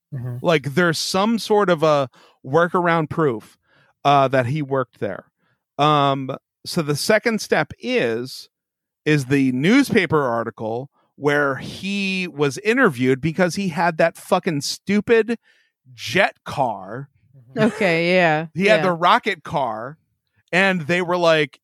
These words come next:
Speaker 2: they, he got interviewed in a local paper, and he was like, "Yeah, like, you know, like,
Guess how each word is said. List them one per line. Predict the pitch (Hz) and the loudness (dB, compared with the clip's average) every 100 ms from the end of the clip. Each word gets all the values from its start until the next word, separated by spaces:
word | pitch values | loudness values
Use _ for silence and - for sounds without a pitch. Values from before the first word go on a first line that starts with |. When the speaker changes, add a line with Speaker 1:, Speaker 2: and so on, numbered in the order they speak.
| - | -10
Speaker 2:
they, | 135 160 | -2 -2
he | 170 - 190 | -4 -6 -2
got | 180 170 | 0 0
interviewed | 160 175 180 180 165 | -2 -2 -2 -2 -4
in | |
a | 170 | -4
local | 151 143 165 | -2 0 0
paper, | 165 254 311 101 95 _ _ _ _ - | -2 -4 -4 -8 -10 _ _ _ _ -2
and | 151 156 | 0 2
he | 165 | -2
was | 175 170 | -2 -4
like, | 160 151 139 - _ _ _ _ _ _ _ | 0 2 0 -4 _ _ _ _ _ _ _
"Yeah, | 151 185 165 | -2 2 2
like, | 151 143 127 - | 2 -2 -4 -4
you | 151 | -4
know, | 147 | -2
like, | 127 131 120 | -2 -4 -4